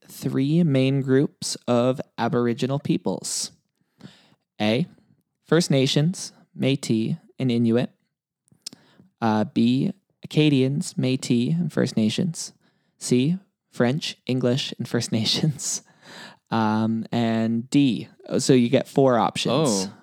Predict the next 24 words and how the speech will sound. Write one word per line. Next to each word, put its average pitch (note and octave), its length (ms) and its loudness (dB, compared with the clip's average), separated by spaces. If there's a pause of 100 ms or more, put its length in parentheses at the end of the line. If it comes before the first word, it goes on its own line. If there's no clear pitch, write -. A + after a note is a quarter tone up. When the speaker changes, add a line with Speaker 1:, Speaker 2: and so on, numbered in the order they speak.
(160)
Speaker 1:
for B2 120 2
the G#2+ 100 2
Speaker 2:
I G2+ 120 2
think F#2+ 160 -2
that's A#2+ 60 -2
Speaker 1:
Canadian A#2 360 4
Speaker 2:
harder. A2 320 2 (500)
Speaker 1:
one. A2+ 80 4
Um, A2 560 2 (120)
D C3 360 4
is A#2+ 160 2
early C3 240 6
settlers, A#2+ 560 2
Métis, G#2+ 600 0
and - 140 -4
Inuit. - 600 -6 (1120)
Speaker 2:
I'd - 140 -20
probably D3+ 280 -2
go F#2+ 240 0 (180)
A G2+ 480 -8 (520)
on F#2 180 -10
that - 200 -10
one. G#2 320 -10 (1200)
Speaker 1:
Okay. - 500 -2